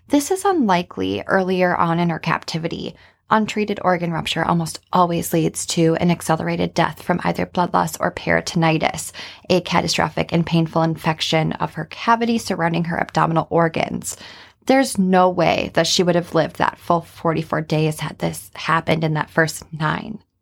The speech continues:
Eating cooked, clean cockroaches can provide your body with a lot of fuel, though I'm sure they taste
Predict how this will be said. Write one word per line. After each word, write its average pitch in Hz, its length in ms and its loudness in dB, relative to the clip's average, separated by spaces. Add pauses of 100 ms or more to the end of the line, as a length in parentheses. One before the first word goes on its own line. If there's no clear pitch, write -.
(680)
Eating 302 440 4
cooked, - 520 -6
clean 214 440 2
cockroaches 302 680 0
can 220 300 0
provide 196 300 -2
your 185 80 -4
body 170 240 -4
with - 320 -6
a 175 100 -2
lot 170 180 0
of 160 60 -8
fuel, 320 380 2
though 254 260 -4
I'm 185 240 -2
sure - 420 -2
they 285 120 2
taste 226 400 -2